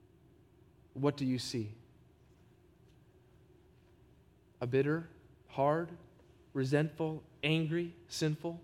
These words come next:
heart? Do you feel as if your life is one big disappointment after another?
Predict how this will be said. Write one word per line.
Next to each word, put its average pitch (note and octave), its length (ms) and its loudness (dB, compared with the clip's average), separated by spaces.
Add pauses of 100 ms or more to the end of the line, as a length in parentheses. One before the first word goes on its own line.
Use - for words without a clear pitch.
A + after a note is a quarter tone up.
(200)
heart? F3+ 240 -4 (4000)
Do D#3+ 80 -2
you D#3+ 60 4
feel F3+ 220 8
as E3+ 120 10
if D#3+ 120 0
your E3+ 100 10
life E3+ 240 10
is D#3+ 140 6
one F3+ 300 6
big E3+ 260 8
disappointment E3+ 680 4
after D#3+ 400 4
another? D3 420 4